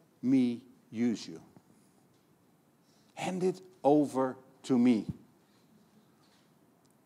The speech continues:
In the beginning of covid, like I said, we were paying rent, six thousand reais.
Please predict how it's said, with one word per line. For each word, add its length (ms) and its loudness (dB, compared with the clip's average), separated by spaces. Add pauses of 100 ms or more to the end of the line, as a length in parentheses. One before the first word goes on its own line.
(500)
In 40 6
the 60 6
beginning 300 8
of 180 6
covid, 640 12 (180)
like 220 10
I 80 6
said, 260 4
we 80 4
were 160 8
paying 420 10
rent, 320 8
six 300 0
thousand 460 6
reais. 640 6